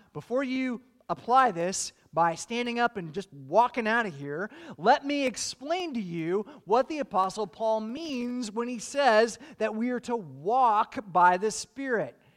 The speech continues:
Here's the point. Change happens in the context of relationships. Change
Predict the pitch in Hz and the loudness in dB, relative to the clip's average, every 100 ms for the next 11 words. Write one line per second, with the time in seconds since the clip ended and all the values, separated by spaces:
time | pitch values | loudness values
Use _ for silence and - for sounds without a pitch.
0 | _ - 151 180 165 190 - 196 190 139 | _ -14 -6 -6 -4 -6 -8 -8 -8 -8
1 | 113 _ _ _ _ _ _ - - 240 | -12 _ _ _ _ _ _ -14 -12 -10
2 | 294 330 277 - - 233 262 - 135 127 | -10 -12 -16 -18 -8 -4 -4 -4 -10 -10
3 | 156 196 - - _ _ _ _ _ - | -12 -14 -16 -18 _ _ _ _ _ -10
4 | 190 196 196 - 254 277 269 - 143 156 | -8 -6 -8 -14 -10 -10 -10 -8 -6 -6
5 | - - _ _ _ _ 170 175 185 180 | -8 -16 _ _ _ _ -6 -4 -6 -6
6 | 190 202 - 208 156 - 131 123 - - | -6 -6 -8 -10 -12 -12 -12 -14 -14 -14
7 | - - _ _ _ _ _ _ - - | -14 -16 _ _ _ _ _ _ -14 -8
8 | 233 294 285 | -6 -6 -10